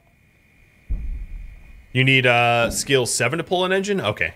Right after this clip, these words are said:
I thought it, I think it's five to fix it, maybe seven to pull it. Either way, it's, um,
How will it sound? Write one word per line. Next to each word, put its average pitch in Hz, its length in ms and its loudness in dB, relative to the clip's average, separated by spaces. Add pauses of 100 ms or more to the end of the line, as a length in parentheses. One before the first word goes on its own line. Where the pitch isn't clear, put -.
I 120 80 2
thought 156 160 4
it, 131 160 -2
I 143 80 6
think 214 180 0
it's 165 140 0
five 143 260 2
to 117 80 -12
fix - 300 -4
it, 113 100 0 (680)
maybe 113 180 4
seven 113 260 2
to 110 60 -2
pull 120 200 2
it. 127 100 -2 (1000)
Either 156 180 6
way, 123 240 4
it's, 107 220 -6
um, 95 400 -6